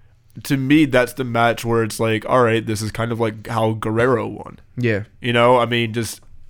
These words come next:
Speaker 1: all right, Goldberg, you wanna use that spot when he went ahead and speared Lesnar and Guerrero won?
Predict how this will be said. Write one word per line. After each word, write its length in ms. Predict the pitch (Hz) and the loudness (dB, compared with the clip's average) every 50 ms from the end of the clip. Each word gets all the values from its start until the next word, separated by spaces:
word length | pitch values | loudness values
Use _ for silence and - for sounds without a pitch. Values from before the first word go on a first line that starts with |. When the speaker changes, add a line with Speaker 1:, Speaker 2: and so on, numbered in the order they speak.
| - - - | -16 -6 0
Speaker 1:
all 100 | 123 120 | 2 4
right, 220 | 117 113 113 113 113 | 4 4 2 -2 -2
Goldberg, 460 | - 120 120 123 123 135 135 131 127 | 0 2 2 2 4 2 2 2 2
you 80 | 123 123 | 2 0
wanna 140 | 123 120 | 0 0
use 220 | 117 113 117 117 107 | 0 0 0 0 2
that 180 | 120 120 117 | 2 0 0
spot 380 | - - - 123 120 127 127 123 | -2 -2 0 2 4 4 2 0
when 240 | 120 117 117 110 107 | -2 -2 -4 -2 -4
he 300 | 107 104 113 113 110 110 | -4 -4 -2 -2 -2 -4
went 320 | 110 110 107 127 117 117 117 | -4 -6 -6 -6 -4 -2 -2
ahead 200 | 104 110 113 113 | 0 0 -2 -2
and 120 | 110 107 | -4 -8
speared 340 | 104 - - 117 113 110 107 | -10 -6 -4 -2 -2 -2 -2
Lesnar 520 | 107 113 110 110 110 123 127 123 123 113 | -2 -2 -2 -2 -2 0 0 0 0 0
and 200 | 110 - 107 104 | -2 -4 -6 -6
Guerrero 340 | - 113 110 110 113 120 120 | -4 -4 -2 0 2 4 4
won? 300 | 123 127 131 131 139 139 | 4 2 0 -2 -2 -4